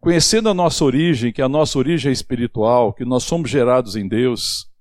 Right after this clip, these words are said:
né, sabendo que essa é a nossa identidade,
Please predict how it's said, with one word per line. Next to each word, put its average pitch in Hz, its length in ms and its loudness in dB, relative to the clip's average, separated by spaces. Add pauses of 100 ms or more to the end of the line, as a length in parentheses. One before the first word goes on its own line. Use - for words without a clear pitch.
(480)
né, 113 80 -6
sabendo 160 460 -2
que 156 120 -2
essa 151 200 2
é 143 40 2
a 131 40 -2
nossa 131 260 0
identidade, 120 920 0